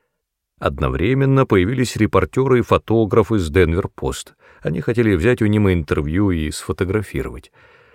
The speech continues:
Неохотно, но он согласился. Спустя несколько минут Ним и Дафна с трудом втиснулись на заднее сиденье Пинто Фёрстона. Дафна пожала его руку и прошептала:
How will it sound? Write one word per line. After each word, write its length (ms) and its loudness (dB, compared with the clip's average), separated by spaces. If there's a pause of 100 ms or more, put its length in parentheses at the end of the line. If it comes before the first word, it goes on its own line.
(140)
Неохотно, 800 -2
но 360 -2
он 220 0
согласился. 760 -6 (1400)
Спустя 520 -4
несколько 480 -2
минут 540 -4 (200)
Ним 300 -2
и 20 0
Дафна 480 0
с 140 -6
трудом 480 0
втиснулись 680 -4
на 160 -2
заднее 380 0
сиденье 540 0
Пинто 560 -2 (100)
Фёрстона. 580 -4 (840)
Дафна 440 -2
пожала 340 0
его 220 0
руку 380 -2
и 240 -4
прошептала: 800 -8